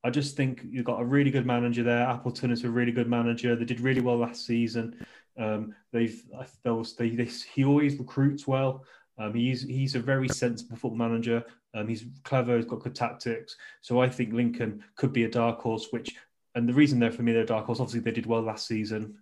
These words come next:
Um, they did, they finished in a decent position. But obviously, com-, we're comparing them to bigger clubs, you know, Sunderland's and Ipswich's and Sheffield Wednesday competing at the top of the league makes them a dark horse for me. So I'm going for Lincoln.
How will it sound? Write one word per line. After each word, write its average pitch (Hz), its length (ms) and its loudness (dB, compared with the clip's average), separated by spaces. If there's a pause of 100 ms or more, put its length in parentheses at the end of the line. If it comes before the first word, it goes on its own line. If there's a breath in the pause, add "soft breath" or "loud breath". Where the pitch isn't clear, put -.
Um, 104 180 -6
they 107 100 -6
did, - 200 -16
they 107 80 -8
finished 107 320 -8
in 104 120 -6
a - 20 -8
decent 107 340 -6
position. 113 500 -4 (500 soft breath)
But 117 200 2
obviously, 120 280 -2
com-, 117 300 -6
we're 117 100 -4
comparing 113 420 0
them 110 160 -2
to 110 300 -6 (340)
bigger 120 240 2
clubs, 139 500 2 (220 soft breath)
you 120 80 -2
know, 101 100 0
Sunderland's 110 840 -2
and 107 220 -2
Ipswich's 110 720 -8
and 107 100 -8
Sheffield 110 340 -4
Wednesday 107 500 -2 (240 loud breath)
competing 117 400 2
at - 80 -4
the 101 60 -8
top - 220 -4
of 113 80 -2
the 107 60 0
league 107 300 -2
makes 107 240 -6
them 104 140 -8
a 107 40 -8
dark 107 240 -8
horse 107 260 -6
for 104 80 -8
me. 104 260 -8
So - 160 -8
I'm 110 100 -4
going 107 160 -4
for 104 140 -8
Lincoln. 107 440 -8